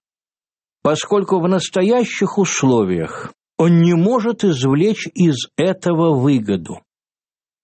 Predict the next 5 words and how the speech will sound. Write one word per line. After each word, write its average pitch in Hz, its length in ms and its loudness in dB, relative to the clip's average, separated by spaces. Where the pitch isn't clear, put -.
Но - 140 2
почему? 175 540 0
А 135 100 0
Наполеон 220 400 0
указал 175 640 0